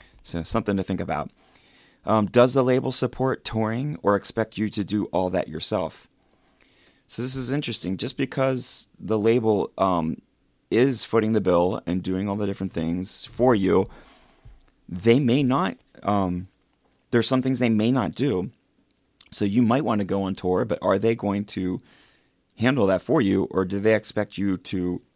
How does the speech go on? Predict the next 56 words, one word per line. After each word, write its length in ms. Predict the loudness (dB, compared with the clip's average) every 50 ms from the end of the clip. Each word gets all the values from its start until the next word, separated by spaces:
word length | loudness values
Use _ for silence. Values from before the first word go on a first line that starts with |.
| _ _ _
book 200 | -4 -4 -2 -4
yourself 580 | -6 -4 0 2 2 2 2 0 -6 -12 -20 -20 _ _ _ _ _ _ -6
and 160 | -6 -6 -4
promote 280 | -2 0 0 2 2 0
yourself? 540 | -2 -2 -2 -2 -2 -2 -4 -8 -12 -16 -18 -18 -18 -20 -20 _ _ _ _ _ _ _ -4
Um, 180 | -4 -2 -2
you 140 | 0 0 0
really 200 | 2 2 4 4
need 120 | 4 2 2
to 60 | 0
find 200 | -2 -2 0 0
out 100 | 0 -2
how 320 | -4 -2 2 2 4 4
much 280 | 4 2 0 -2 -2 -2
the 120 | -2 -2
label 360 | 0 0 -2 -2 -2 -2 -2
is 100 | -2 -2
going 180 | -2 -4 -2 -2
to 80 | -2 -2
do 140 | -2 -4
for 260 | -4 -2 0 0 2 2
you 140 | 2 0
and 120 | 0 0 -2
what 120 | -4 -4
they're 100 | -4 -4
not 280 | -2 -2 -2 -4 -4 -6
going 220 | -8 -6 -6 -6
to 60 | -6
do 160 | -6 -6 -6 -6
for 160 | -6 -6 -6
you. 240 | -4 -4 -6 -6 -8 _ -18 -20 _ _ _ -12
'Cause 140 | -6 -2 0
you 60 | 2
might, 280 | 2 2 2 -2 -4 -10 -16 -20 -20
<laughs> 160 | -20 -16 -6 -2
you 100 | 2 4
might 180 | 4 4 4
go 180 | 6 6 8 8
in 160 | 6 6 4
with 120 | 2 2
some 160 | 0 2 2 2
expectations 800 | 2 2 0 -4 -4 -2 0 0 0 0 -2 -4 -4 -4 -4 -4
and 180 | -4 -4 -2 -2
then 220 | -2 -2 -2 -4
find 240 | -2 -2 -2 0 0
out, 180 | 0 0 0 0
"Oh, 200 | 0 0 -2 -2
geez, 300 | -2 -2 -2 -2 0 0
I 100 | 0 0
didn't 160 | 0 0 0
realize 280 | 0 0 0 -2 -4 -6
I 220 | -6 -4 -2 0
was 180 | 0 0 -2 -4
responsible 500 | -6 -8 -8 -8 -8 -8 -10 -10 -10 -10
for 120 | -10 -10
this." 380 | -8 -8 -8 -8 -8 -8 -10